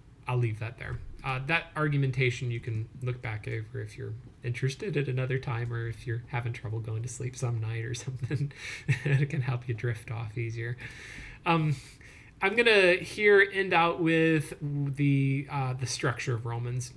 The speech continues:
and I'll show you a couple of outlines. By the way, I didn't mention this till now, but,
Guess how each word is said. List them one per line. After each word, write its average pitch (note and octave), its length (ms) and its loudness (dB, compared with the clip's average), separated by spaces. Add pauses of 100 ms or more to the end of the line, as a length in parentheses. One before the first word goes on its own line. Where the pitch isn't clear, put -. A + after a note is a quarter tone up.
and D#3+ 140 -2
I'll F#3 80 2
show G#3 200 2
you F#3 160 4
a - 20 -2
couple E3+ 240 -2
of C3+ 100 -2
outlines. C#3+ 560 0 (300)
By C4+ 160 4
the C#4 60 0
way, B3+ 260 2 (1000)
I B2 40 -6
didn't C#3+ 180 -4
mention C3+ 300 -2
this B2 160 -4
till B2 140 -4
now, A2 280 -2
but, A2 120 -8